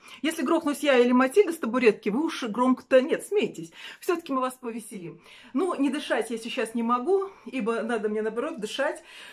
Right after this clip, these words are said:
У меня сейчас такое настроение, знаете, такое. Закончилась фотосессия. Я по порядку. Я много болтаю, кому строго по делу. Девочки, это не сегодня, правда. И фотографий у меня сегодня будет куча.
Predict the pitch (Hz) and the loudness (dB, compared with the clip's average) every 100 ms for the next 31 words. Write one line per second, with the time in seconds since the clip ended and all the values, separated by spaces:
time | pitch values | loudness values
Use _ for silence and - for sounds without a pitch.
0 | - 240 226 240 254 247 226 - 226 294 | -8 -4 -4 -4 -4 -2 -4 2 4 4
1 | 311 202 262 320 - - 202 190 196 - | 2 0 -2 -4 -8 -4 -2 0 -2 -6
2 | - _ _ - - 254 262 330 320 277 | -18 _ _ -16 0 2 2 2 0 -2
3 | 277 269 262 - 170 165 165 - 240 247 | -2 -2 -2 -2 -4 -4 -8 -2 -2 -2
4 | 247 190 - - - - - 254 262 240 | -4 -6 -8 -14 -14 -20 -8 -6 -4 -4
5 | 254 247 226 165 214 220 220 233 185 196 | -4 -2 -2 -2 -4 -4 -4 -4 -2 -4
6 | 226 226 339 247 214 202 - 240 240 214 | -4 -4 -4 -2 -2 -2 -4 -8 -6 -6
7 | - 175 147 170 165 208 185 202 226 196 | -8 -10 -10 -10 -4 -4 -4 -4 -4 0
8 | 240 262 233 208 208 190 202 - 240 359 | 0 0 0 0 -2 -2 -4 -6 -2 0
9 | - | 0